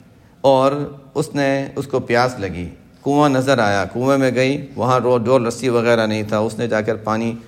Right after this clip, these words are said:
نکالا، پانی پیا، تھوڑا سا نیچے اترنے کی جگہ تھی، نیچے اتر کے پانی لیا اور پانی پی لیا۔ باہر نکل کے اس نے دیکھا کہ ایک کتا ہے جو پیاسا ہے، اس کی زبان نکل رہی ہے، پیاس کی وجہ سے وہ پریشان ہے، تو اس کو ترس آیا،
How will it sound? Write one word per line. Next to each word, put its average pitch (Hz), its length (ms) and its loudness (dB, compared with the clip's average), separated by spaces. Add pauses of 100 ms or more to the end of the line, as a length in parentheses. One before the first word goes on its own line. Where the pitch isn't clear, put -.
(160)
نکالا، 110 400 0
پانی 110 320 -2
پیا، 107 240 -2
تھوڑا 110 260 -2
سا 113 80 -4
نیچے 113 220 -4
اترنے 107 360 -2
کی 110 100 -6
جگہ 107 320 0
تھی، 110 100 -6
نیچے 107 200 -4
اتر 104 240 -4
کے 107 120 -6
پانی 104 320 -4 (300)
لیا 110 260 -2
اور 110 180 -2
پانی 101 220 -6
پی 87 200 -10
لیا۔ 80 220 -10 (460)
باہر 131 260 2
نکل 139 300 0
کے 139 80 -4
اس 139 180 -2
نے 135 120 0
دیکھا 120 280 -2
کہ 127 100 -8
ایک 117 180 -6
کتا 110 320 -2
ہے 123 100 2
جو 113 120 -2
پیاسا 95 500 -4
ہے، 87 60 -12 (360)
اس 127 180 -2
کی 131 120 -4
زبان 120 360 2
نکل 120 280 0
رہی 117 220 -2
ہے، 127 60 -2
پیاس 123 340 -2
کی 123 120 -4
وجہ 113 220 0
سے 113 120 -6
وہ 120 160 0 (520)
پریشان 117 480 2
ہے، 85 140 -6 (420)
تو 147 140 2
اس 156 60 0
کو 156 160 -2
ترس 156 340 2
آیا، 110 360 -2